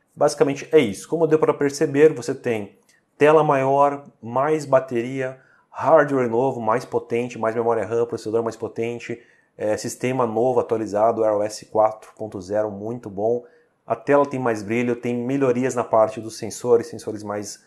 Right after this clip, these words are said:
precisos, ao que dá a entender, pre-, sensores mais rápidos também,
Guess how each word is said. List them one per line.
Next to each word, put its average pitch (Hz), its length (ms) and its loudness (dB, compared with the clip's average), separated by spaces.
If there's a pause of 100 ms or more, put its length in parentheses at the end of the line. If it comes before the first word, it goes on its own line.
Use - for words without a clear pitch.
(200)
precisos, 120 840 -8 (240)
ao 113 220 0
que 117 80 -10
dá 110 140 2
a 110 40 4
entender, 110 420 -2
pre-, 107 140 -8
sensores 110 400 -6
mais 110 460 -4
rápidos 117 720 -2
também, 120 600 -4